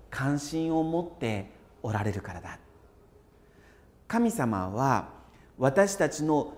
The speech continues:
祈りや賛美だけに関心があるということではなくて、この箴言がありますように、私たちの日々の生活にも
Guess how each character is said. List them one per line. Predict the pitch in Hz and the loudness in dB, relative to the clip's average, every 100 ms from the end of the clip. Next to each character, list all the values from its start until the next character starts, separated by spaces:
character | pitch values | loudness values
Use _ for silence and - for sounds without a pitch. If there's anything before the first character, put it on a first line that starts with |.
| - | 0
祈 | 131 139 156 165 | 6 10 10 8
り | |
や | 151 127 113 - | 6 6 2 -6
賛 | - 196 190 | 0 6 6
美 | 160 143 | 6 6
だ | 151 | 6
け | 170 | 6
に | 202 160 - - - | 6 4 0 -10 -12
関 | - 143 135 | 0 2 2
心 | - 143 143 | 0 2 4
が | 143 139 - - - - | 6 4 2 -6 -18 2
あ | 160 | 6
る | 147 | 6
と | - 113 | 6 2
い | 113 | 2
う | |
こ | 110 | 0
と | 120 107 | -2 0
で | |
は | 101 98 | -2 -4
な | 98 | -8
く | - | -10
て、 | 107 98 - - - _ _ - | -12 -12 -16 -20 -20 _ _ 0
こ | 143 | 4
の | 147 | 6
箴 | 147 - 185 165 | 4 2 2 4
言 | 139 131 | 4 2
が | 139 139 - - - | 2 0 -2 -12 -12
あ | - | -2
り | 127 | 2
ま | 147 165 | 4 2
す | 165 - | -2 -4
よ | 107 104 | -4 -4
う | 104 | -2
に、 | 131 113 - - - _ - | -2 -4 -6 -18 -20 _ -2
私 | 135 202 214 214 | 2 4 4 4
た | 185 | 0
ち | 185 | 0
の | 190 180 | -2 -2
日 | 185 - - 262 | -4 -10 -4 2
々 | 247 | 4
の | 208 151 | 4 2
生 | - - 170 165 | 0 0 2 2
活 | 165 160 165 | -2 -4 -2
に | 170 | 0
も | 175 170 - | 2 2 0